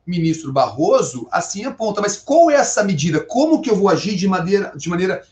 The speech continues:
bem tênue? Eu não tenho essa resposta, só no caso concreto. Então, penso que todos os casos que a gente analisa, direitos fundamentais estão envolvidos. Então, quando esses direitos fundamentais estão em jogo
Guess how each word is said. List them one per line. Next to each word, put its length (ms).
bem 360
tênue? 460
Eu 140
não 120
tenho 180
essa 200
resposta, 600
só 160
no 100
caso 240
concreto. 600
Então, 300
penso 420
que 80
todos 260
os 60
casos 300
que 80
a 40
gente 200
analisa, 640
direitos 380
fundamentais 680
estão 220
envolvidos. 600
Então, 180
quando 200
esses 200
direitos 400
fundamentais 720
estão 340
em 100
jogo 480